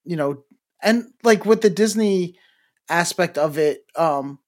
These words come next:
they are able to do cool stuff now just with technology, like how, uh, I think me and John were talking about, w-, like, with the lightsabers in, in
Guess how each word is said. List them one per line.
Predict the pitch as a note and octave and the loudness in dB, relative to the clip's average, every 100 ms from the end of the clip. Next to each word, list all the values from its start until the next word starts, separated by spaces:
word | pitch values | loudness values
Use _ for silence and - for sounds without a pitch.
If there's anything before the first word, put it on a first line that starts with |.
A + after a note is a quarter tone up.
| - | -2
they | F#3+ | 0
are | F3+ G3 G#3+ | 4 4 6
able | G#3 G3+ G3 | 2 0 -2
to | F#3+ | -6
do | C#3+ G3 F#3 F#3 | -4 0 0 -2
cool | - G#3 E3+ | 0 2 2
stuff | - F#3 F3 | 2 0 0
now | F3+ E3 | 0 0
just | D#3 E3+ - | 0 -6 -6
with | D#3+ | -6
technology, | E3+ - E3 F3+ F3+ D#3+ | -6 -4 2 4 4 2
like | D#3+ D3+ | 2 2
how, | E3 D3+ D3 - - - - | 4 2 2 -4 -20 -20 -4
uh, | E3 D3 C3+ | 0 2 0
I | D#3+ | -2
think | F#3 | -2
me | F3 | -2
and | E3 | -2
John | E3+ D#3 | 0 0
were | D#3+ | 0
talking | E3 D#3 | -4 -2
about, | D3 | -2
w-, | C#3 D3 - | -4 -10 -2
like, | D#3+ D#3+ | -2 0
with | F3+ | 0
the | F3+ | 2
lightsabers | F3+ F#3 - F#3+ F3+ D#3 | 2 0 2 2 4 2
in, | F3 E3+ D#3+ D#3 _ | -2 -4 -6 -10 _
in | E3 D#3+ D#3+ D3 | -4 -4 -4 -8